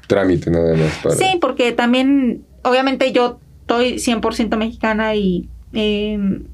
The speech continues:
Speaker 2: en, en Estados Unidos yo tengo la residencia, no soy ciudadana,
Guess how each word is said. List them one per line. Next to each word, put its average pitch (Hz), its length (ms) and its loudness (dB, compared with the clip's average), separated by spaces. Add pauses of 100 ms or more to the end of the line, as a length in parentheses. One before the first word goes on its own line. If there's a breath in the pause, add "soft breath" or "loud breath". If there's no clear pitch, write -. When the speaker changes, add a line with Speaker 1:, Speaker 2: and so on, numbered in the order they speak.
(140)
Speaker 2:
en, 240 200 2
en 240 140 2
Estados 277 260 0
Unidos 262 180 2
yo 254 80 2
tengo 254 160 0
la 240 80 2
residencia, 220 520 -2
no 247 120 0
soy 220 160 0
ciudadana, 208 640 0